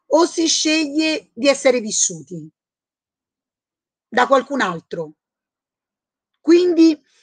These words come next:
questo è il momento giusto, non ce ne sono degli altri, non ce ne saranno altri.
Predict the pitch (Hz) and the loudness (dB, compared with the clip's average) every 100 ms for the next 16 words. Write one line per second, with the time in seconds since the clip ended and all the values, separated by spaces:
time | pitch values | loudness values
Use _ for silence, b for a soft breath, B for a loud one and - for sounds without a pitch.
0 | b b b _ 330 392 392 - 370 330 | b b b _ 4 4 4 0 -2 0
1 | 311 320 311 302 214 214 175 - 190 180 | 0 0 -2 -8 -8 -12 -12 -12 -10 -8
2 | 220 294 339 320 311 330 294 240 240 226 | -6 -4 -4 -4 -4 -2 -2 -2 -4 0
3 | 285 330 - 339 320 294 302 277 269 262 | 4 2 2 -2 0 -2 -2 -6 -2 0
4 | 269 277 262 220 175 160 _ 180 165 | 2 0 -2 -6 -6 -12 _ -14 -14